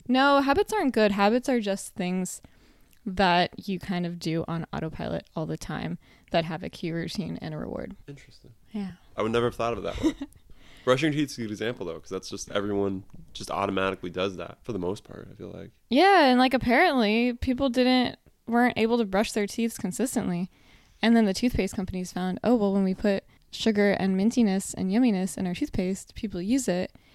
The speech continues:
Speaker 1: And, oh, it was that, and then the, like, the foamy, the foaming, or, like, foaming hand soap. That
Speaker 2: Oh.
Speaker 1: actually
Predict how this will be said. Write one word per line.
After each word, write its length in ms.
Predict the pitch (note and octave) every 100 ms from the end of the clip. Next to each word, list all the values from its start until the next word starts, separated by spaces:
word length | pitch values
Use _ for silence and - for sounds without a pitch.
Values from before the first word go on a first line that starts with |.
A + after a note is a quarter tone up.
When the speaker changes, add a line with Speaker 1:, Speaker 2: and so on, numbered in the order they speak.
| _ _ _
Speaker 1:
And, 300 | F#3+ F#3 F3+ - - -
oh, 80 | B3
it 80 | A#3+
was 160 | A#3
that, 320 | G3+ G#3 C#4 -
and 160 | A3+ A#3+
then 200 | A3+ G#3+
the, 400 | G3 F3+ F3 -
like, 140 | G#3 G3
the 80 | G3
foamy, 640 | - G3+ G3 F3 - G3+
the 80 | -
foaming, 520 | - G3 F#3 - G3 - - -
or, 120 | - A3
like, 160 | G#3
foaming 340 | - G3+ G#3+ G#3
hand 300 | F#3 F3 F#3
soap. 340 | A#3+ D4 - - _ - - _ - -
That 200 | A3 A3+
Speaker 2:
Oh. 20 |
Speaker 1:
actually 800 | G3 G#3 G3 A#3 A3+ A3 G#3+ -